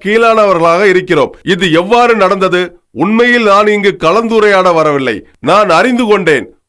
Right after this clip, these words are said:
உங்களின் பதினாலு பாயிண்டுகள் எல்லாவற்றிற்கும் உரிய பதில் வைத்திருக்கிறேன். நான் இஸ்லாமிய ஆராய்ச்சி மையத்துக்கு வர விரும்புகிறேன். அங்கு வந்து பைபிள் மூலமாக உங்களுக்கு பதில் தர விரும்புகிறேன்.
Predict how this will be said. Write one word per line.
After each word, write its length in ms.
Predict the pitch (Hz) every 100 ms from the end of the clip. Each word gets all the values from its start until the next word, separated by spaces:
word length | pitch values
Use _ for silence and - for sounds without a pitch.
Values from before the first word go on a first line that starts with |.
| _
உங்களின் 520 | 147 214 214 185 156 156
பதினாலு 420 | 180 240 240 226 214
பாயிண்டுகள் 540 | 190 226 220 214 175
எல்லாவற்றிற்கும் 920 | 165 214 220 208 185 175 147 170 170 _ _
உரிய 400 | - 180 254 254
பதில் 340 | 170 175 208 240
வைத்திருக்கிறேன். 720 | 208 - 170 143 120 85 - _
நான் 280 | 110 165 190
இஸ்லாமிய 600 | 156 180 226 233 233 226
ஆராய்ச்சி 420 | 185 202 220 220
மையத்துக்கு 560 | 214 190 202 202 165 180
வர 200 | 160 226
விரும்புகிறேன். 640 | 214 202 180 156 131 101 - _ _
அங்கு 320 | - 185 196
வந்து 560 | 185 196 202 175 - - -
பைபிள் 360 | 160 226 247
மூலமாக 540 | 220 202 202 196 185 208
உங்களுக்கு 500 | 185 185 196 185 165
பதில் 320 | 147 208 247
தர 220 | 214 202
விரும்புகிறேன். 720 | 175 196 214 185 135 104 -